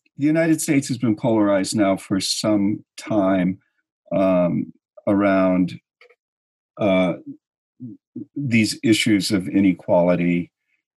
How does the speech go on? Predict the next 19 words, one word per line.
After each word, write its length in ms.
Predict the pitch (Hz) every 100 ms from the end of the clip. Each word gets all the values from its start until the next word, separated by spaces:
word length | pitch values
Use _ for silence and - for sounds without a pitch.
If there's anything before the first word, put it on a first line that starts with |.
| -
um, 560 | 90 87 85 85 - - _ _ - - - -
combined 540 | - 107 90 92 92 90
with 120 | 87
a 80 | 95
set 240 | - 90
of 100 | 87
social 680 | - - 92 - 95 87 85 _ _ _ _ -
issues 720 | 95 - 170 156 - - - _ - - _ _
re-, 180 | - 165 _ _
regarding, 680 | 101 85 90 87 87 85 90
you 80 | 92
know, 140 | 82
feminism 720 | 80 - 87 87 85 82 87 82
and 160 | 82
race 300 | 80 80 -
and 100 | 85
so 140 | - 80
on. 220 | 82 78 - - - - - - _ _ -
And, 400 | 269 - 277